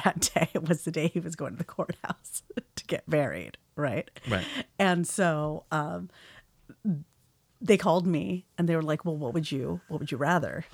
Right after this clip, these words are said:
Speaker 2: This law firm called you for your
Speaker 1: Well, they're my friends.
Speaker 2: Okay.
Speaker 1: Yeah.
Speaker 2: This, I, I already know
Speaker 1: Yeah.
Speaker 2: what, yeah,
Speaker 1: Okay.
Speaker 2: yeah. I know the backstory
Speaker 1: Yeah.
Speaker 2: here. Yeah.
Speaker 1: <laughs> So
Speaker 2: Or I know who you're talking about.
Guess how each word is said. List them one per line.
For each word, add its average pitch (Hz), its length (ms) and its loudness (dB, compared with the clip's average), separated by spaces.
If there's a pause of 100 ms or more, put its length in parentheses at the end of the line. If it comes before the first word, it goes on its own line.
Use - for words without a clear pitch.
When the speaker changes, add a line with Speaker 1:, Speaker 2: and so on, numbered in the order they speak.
(120)
Speaker 2:
This 165 220 6
law 117 480 6
firm 185 420 2
called 156 460 0
you 143 380 -2
for 123 260 0
your 139 400 -2 (640)
Speaker 1:
Well, 196 140 6
they're 185 120 6
my 151 120 4
friends. - 480 -6 (560)
Speaker 2:
Okay. 104 360 2
Speaker 1:
Yeah. 170 140 -2 (300)
Speaker 2:
This, 107 240 -4
I, 113 180 0
I 113 140 10
already 123 200 8
know 98 540 4
Speaker 1:
Yeah. 175 240 4
Speaker 2:
what, 87 240 -8
yeah, 98 300 -6
Speaker 1:
Okay. 185 200 2
Speaker 2:
yeah. - 60 -6
I 107 80 0
know 117 180 6
the 107 120 4
backstory 98 540 -4
Speaker 1:
Yeah. 175 100 4
Speaker 2:
here. - 240 -14
Yeah. 151 260 -2
Speaker 1:
<laughs> - 0 -
So 226 720 4 (480)
Speaker 2:
Or 190 200 4
I 107 140 10
know 113 220 10
who 110 160 0
you're 95 180 0
talking 85 460 -6
about. 101 180 -12